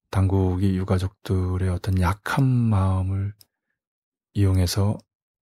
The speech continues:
선미 훼손에, 다시 말하면 증거인멸을 시도하고 있는 측면을, 아, 신 대표가, 아,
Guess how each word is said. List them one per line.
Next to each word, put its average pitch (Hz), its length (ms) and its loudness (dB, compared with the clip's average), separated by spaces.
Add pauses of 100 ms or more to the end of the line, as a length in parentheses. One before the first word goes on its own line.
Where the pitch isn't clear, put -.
(140)
선미 113 600 0
훼손에, 98 720 0 (1000)
다시 98 180 -2
말하면 90 220 2
증거인멸을 98 680 2
시도하고 95 720 0
있는 90 260 0
측면을, 98 680 0 (1040)
아, 87 240 -4
신 113 160 -2
대표가, 87 460 -2 (680)
아, 90 360 -6